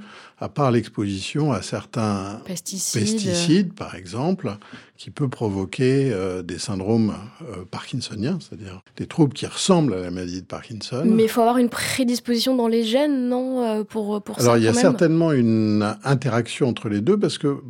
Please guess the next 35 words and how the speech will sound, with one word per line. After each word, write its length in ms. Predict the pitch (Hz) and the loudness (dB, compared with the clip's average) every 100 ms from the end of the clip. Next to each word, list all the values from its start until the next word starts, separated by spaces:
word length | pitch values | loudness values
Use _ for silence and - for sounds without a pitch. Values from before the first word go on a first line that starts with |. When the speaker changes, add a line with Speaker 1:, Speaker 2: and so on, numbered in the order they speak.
| 123 | -8
Speaker 1:
par 100 | 104 | -6
exemple, 320 | 98 147 131 | -2 -4 -4
les 80 | 107 | -4
pesticides 800 | 104 95 - 95 - 180 175 120 | -4 -6 -8 -6 -2 2 2 0
sont 180 | - 98 | -4 -8
des 120 | 90 | -8
substances 640 | - 98 - 143 151 - - | -8 -10 -6 -4 -4 -6 -10
pour 200 | - 95 | -8 -6
lesquelles 360 | 90 147 135 143 117 | -6 -4 -2 -2 -4
notre 300 | 98 92 - | -6 -6 -2
organisme 840 | 110 107 113 131 180 - 127 98 - - - - - | 0 4 4 4 2 0 -4 -4 -10 -20 -20 -20 -14
a 100 | 104 | -8
des 80 | 98 | -2
mécanismes 560 | 104 104 104 113 110 92 | 0 0 2 2 0 -4
de 60 | |
défense, 640 | 90 92 - 131 226 240 - | -4 -4 -2 0 0 -2 -6
hein, 160 | 95 107 | -8 -12
qui 100 | - | -14
sont 180 | - 98 | -10 -10
fondés 360 | - 101 101 113 | -6 -4 0 -2
sur 320 | - 92 87 | -2 -8 -8
des 580 | 90 82 87 95 98 92 | -8 -8 -10 -12 -10 -4
enzymes 460 | 104 101 190 240 | -2 2 2 2
qui 360 | - - 101 131 _ | 0 -10 -14 -16 _
vont 360 | 135 98 101 95 | -14 -8 -8 -8
transformer, 1040 | - - 127 - 131 110 110 117 117 104 98 | -8 -2 -2 0 -2 0 0 0 -2 -4 -8
euh, 300 | 95 98 98 | -8 -8 -10
ces, 480 | - 101 90 92 - - - - - _ | -8 -6 -6 -8 -14 -20 -20 -20 -20 _
ces 180 | - 110 | -2 2
molécules 720 | 104 107 104 - 143 127 98 95 - - - | 4 2 2 2 4 4 0 -6 -14 -16 -6
et 120 | 107 | -2
les 240 | 104 92 | 0 0
inactiver, 560 | 98 95 - - 98 131 | -2 -4 -8 -8 -2 -2
par 200 | - 85 | -4 -8
exemple. 500 | 90 104 165 208 | -8 -6 -6 -6